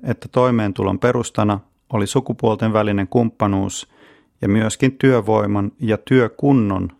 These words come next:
takaava luja perhe. Tiukka taistelu pieniltä viljelmiltä saatavasta elannosta puristi myös Suomessa pois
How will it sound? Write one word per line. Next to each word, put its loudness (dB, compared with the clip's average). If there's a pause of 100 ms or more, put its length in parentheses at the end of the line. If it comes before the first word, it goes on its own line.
takaava -2
luja 0 (220)
perhe. -2 (1500)
Tiukka 2
taistelu 0
pieniltä 0
viljelmiltä 0
saatavasta -2
elannosta 0 (140)
puristi 0
myös 0
Suomessa 0
pois -2